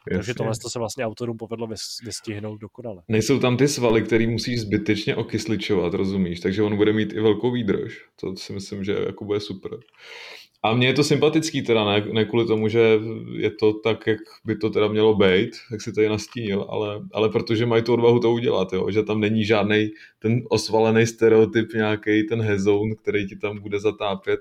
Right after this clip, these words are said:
Speaker 2: ale, ale že tam je takovýhle, takovýhle týpek. Jako mně se to líbí moc.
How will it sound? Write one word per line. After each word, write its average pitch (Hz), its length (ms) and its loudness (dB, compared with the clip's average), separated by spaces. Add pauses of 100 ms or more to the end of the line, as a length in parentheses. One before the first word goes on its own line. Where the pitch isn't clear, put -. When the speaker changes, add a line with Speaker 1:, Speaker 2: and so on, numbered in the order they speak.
Speaker 2:
ale, 101 220 -6 (440)
ale 104 160 2
že 104 100 0
tam 104 220 -2
je 104 60 0
takovýhle, 104 680 -2
takovýhle 107 840 -4 (140)
týpek. 101 440 -4 (320)
Jako 107 180 -10
mně 113 120 0
se 107 100 -8
to 120 80 -4
líbí 110 280 -4
moc. 90 320 -6